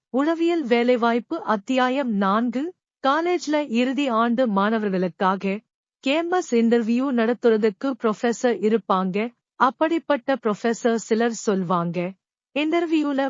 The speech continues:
பொண்ணுங்க பாஸ் ஆகலைனாலும் பரவாயில்ல, பசங்க நீங்க செலக்ட் ஆகணும், ஏன்னா பொண்ணுங்க காலேஜ்க்கு அப்புறமா கல்யாணம் பண்ணிக்கிட்டு போயிட்டு வாங்க,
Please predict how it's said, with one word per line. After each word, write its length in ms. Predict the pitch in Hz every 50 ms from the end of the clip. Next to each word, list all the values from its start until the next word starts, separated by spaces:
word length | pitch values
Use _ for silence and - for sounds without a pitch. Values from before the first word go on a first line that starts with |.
| 262 -
பொண்ணுங்க 540 | - 233 240 240 262 262 277 269 269 269 285 240 208 175
பாஸ் 400 | 226 220 220 240 254 - - -
ஆகலைனாலும் 760 | 220 214 214 202 220 214 185 190 190 185 190 196 220 226 226 202 - -
பரவாயில்ல, 540 | 214 208 214 190 180 175 160 151 151 202 269 311 - _ _ _ _ _ _ _ _ 247
பசங்க 460 | 254 247 - - 320 320 339 349 359
நீங்க 360 | 311 254 240 240 233 220 226 233 190 - -
செலக்ட் 420 | 233 226 262 269 - _ _ 202
ஆகணும், 520 | 185 180 180 175 208 220 247 294 320 359 370 - _ _ _ _ -
ஏன்னா 360 | 240 262 294 302 320 311 311 311 -
பொண்ணுங்க 500 | - 240 233 247 285 302 294 302 320 247 - -
காலேஜ்க்கு 500 | 233 226 226 247 262 240 - - 269 254
அப்புறமா 640 | - 180 202 170 - 233 226 226 233 233 247 262 285
கல்யாணம் 640 | 240 - 240 226 220 247 262 254 262 262 254 240 214
பண்ணிக்கிட்டு 800 | - 214 214 220 226 247 220 - 240 220 190 - 240 226 233 196
போயிட்டு 380 | - 240 226 247 262 214 269 220
வாங்க, 460 | 196 190 175 170 175 165 214 240 269